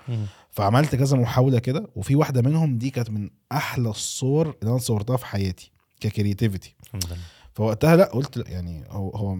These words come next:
Speaker 2: هو فعلًا جامد، يعني
Speaker 1: مم.
Speaker 2: هو فعلًا هو يست-، ويستحق يقول لنفسه إن هو جامد، لأن هو، هو جامد فعلًا، فاهم؟
Speaker 1: مم.
Speaker 2: فدي،
Speaker 1: مم.
Speaker 2: دي نقطة مهمة جدًا. فهو فعلًا شاطر يعني.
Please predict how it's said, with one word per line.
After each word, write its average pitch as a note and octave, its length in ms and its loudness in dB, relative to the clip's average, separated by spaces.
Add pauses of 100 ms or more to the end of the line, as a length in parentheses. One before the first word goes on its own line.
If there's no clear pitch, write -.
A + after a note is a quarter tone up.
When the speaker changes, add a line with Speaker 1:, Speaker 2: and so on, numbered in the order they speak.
(120)
Speaker 2:
هو F#2+ 160 -4
فعلًا B2+ 320 2
جامد، G#3 380 -6
يعني G2+ 140 0
Speaker 1:
مم. G#2 120 2
Speaker 2:
هو G#2 40 0
فعلًا C3 380 4
هو B2 180 6
يست-، A2 240 -2
ويستحق G#2+ 420 2 (100)
يقول C3 200 4
لنفسه C3+ 280 -2
إن B2 60 2
هو C3+ 80 2
جامد، C#3 400 2
لأن F2 140 -6
هو، G#2 140 -2
هو G#2 280 2
جامد D#3 220 4
فعلًا، D#3+ 300 0 (200)
فاهم؟ G#2 200 -2
Speaker 1:
مم. A#2 60 -6
Speaker 2:
فدي، B2 360 0
Speaker 1:
مم. G#2+ 40 -4
Speaker 2:
دي A#2+ 140 0
نقطة B2+ 240 -2
مهمة G#2 240 0
جدًا. E2+ 160 -8 (1200)
فهو A2 340 0
فعلًا D3 320 4
شاطر A2 380 2
يعني. E2+ 180 -8